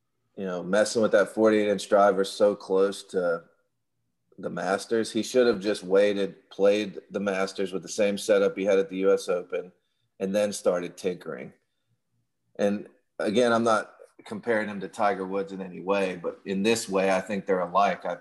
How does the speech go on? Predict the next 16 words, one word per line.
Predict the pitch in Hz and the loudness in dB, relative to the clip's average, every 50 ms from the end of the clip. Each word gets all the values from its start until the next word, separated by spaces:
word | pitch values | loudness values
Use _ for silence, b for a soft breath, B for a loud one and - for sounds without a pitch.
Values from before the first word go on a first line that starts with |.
| - | -6
feel | - 101 95 | -4 -2 -2
like | 92 90 90 - | -2 -4 -6 -8
they | 95 92 | -10 -10
just, | 90 90 90 87 - - - - _ _ | -10 -12 -12 -14 -14 -14 -16 -20 _ _
they're | 98 98 | -2 -2
gonna | 95 101 95 90 | -2 -2 -4 -8
tinker | 85 - - 113 107 104 98 - 113 104 98 95 | -10 -10 -6 -4 -4 -4 -2 -2 0 2 2 2
and | 90 90 87 | 0 -2 -4
try | - 107 98 95 | -2 0 0 0
to | 95 | 0
get | 90 92 - 82 | -2 -4 -6 -4
better | 90 101 95 95 95 95 | -2 -2 0 0 0 0
and | 90 87 | -2 -2
never | 92 95 92 90 | -2 -4 -4 -4
be | 87 87 87 | -6 -10 -12
satisfied. | 87 - - 95 95 95 95 92 - - 90 87 87 87 90 | -8 -6 -4 -2 -2 -2 -2 -4 -6 -6 -8 -6 -6 -6 -8